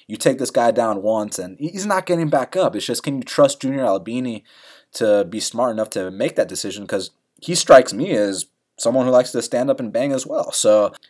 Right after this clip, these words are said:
I do think that if they stand, that Jairzinho probably will be the cleaner guy. But, man, he's only six and oh. He's transitioning from another sport.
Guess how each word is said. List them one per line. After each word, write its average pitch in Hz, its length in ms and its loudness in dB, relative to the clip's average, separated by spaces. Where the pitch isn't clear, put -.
I 117 100 2
do 127 200 6
think 156 240 -2
that 113 140 6
if 110 100 6
they 107 120 2
stand, 117 420 -2
that 98 180 -2
Jairzinho 113 640 -2
probably 120 360 2
will 113 200 -2
be 117 140 -4
the 107 120 -8
cleaner 120 380 -6
guy. 117 340 0
But, 90 200 -6
man, 123 160 -4
he's 139 160 -4
only 156 160 0
six - 280 -4
and 120 140 -4
oh. 123 140 4
He's 123 100 0
transitioning 127 520 -6
from 113 140 -6
another 110 240 -2
sport. 117 580 0